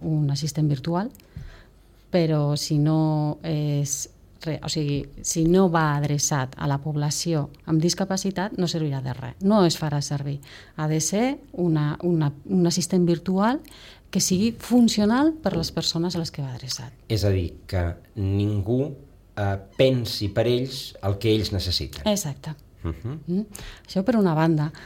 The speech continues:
Speaker 1: Per una altra estan les associacions, les entitats, eh, que proven, que, que, que, que donen suport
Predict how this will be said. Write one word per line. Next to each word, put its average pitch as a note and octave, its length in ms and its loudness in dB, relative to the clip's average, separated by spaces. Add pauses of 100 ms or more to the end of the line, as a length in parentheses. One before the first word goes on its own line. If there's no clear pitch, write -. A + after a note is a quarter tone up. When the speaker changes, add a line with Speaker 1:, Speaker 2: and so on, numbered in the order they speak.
Speaker 1:
Per F3 180 -2
una F#3 140 6
altra A#3 460 2
estan F3+ 560 -2
les D#3+ 260 -4
associacions, F3+ 1120 -2
les D3 480 -6
entitats, F3 800 -4 (320)
eh, D3+ 960 0
que F3 160 0
proven, E3+ 540 2
que, F3 320 -4
que, - 180 -8
que, D#3+ 440 -4 (160)
que F3 100 -2
donen G3+ 320 4
suport F#3 640 -2